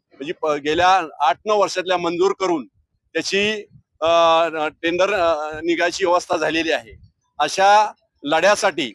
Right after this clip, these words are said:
आमच्या शेतकरी बंधू पत्रकारांनी भरपूर, YouTube चॅनलवाल्यांनी भरपूर सहकार्य मोलाचं केलं.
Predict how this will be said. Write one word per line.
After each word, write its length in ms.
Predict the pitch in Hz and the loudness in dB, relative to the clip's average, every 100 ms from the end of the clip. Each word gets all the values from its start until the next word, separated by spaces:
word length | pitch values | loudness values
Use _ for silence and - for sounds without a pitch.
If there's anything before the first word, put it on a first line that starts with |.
| _ _ _ _ - | _ _ _ _ -4
आमच्या 420 | 156 165 185 196 | -4 0 2 2
शेतकरी 460 | 190 175 - 196 214 | 2 -4 -4 -4 -2
बंधू 340 | 202 196 208 | 0 0 -2
पत्रकारांनी 840 | 208 185 - 190 190 190 202 208 220 _ _ _ _ | -2 -4 -4 0 2 2 0 -2 -6 _ _ _ _
भरपूर, 560 | 165 170 - 220 220 226 202 - | -4 -4 -2 2 4 2 -2 -6
YouTube 420 | 175 175 185 202 | -2 0 0 -4
चॅनलवाल्यांनी 480 | 185 190 196 190 196 | -2 0 2 2 0
भरपूर 360 | 175 233 - 381 | -2 -2 -2 -2
सहकार्य 560 | - 156 170 180 180 175 - | -2 -2 0 2 0 -2 -4
मोलाचं 320 | 160 160 156 | -4 -4 -6
केलं. 280 | - 123 104 | -12 -12 -12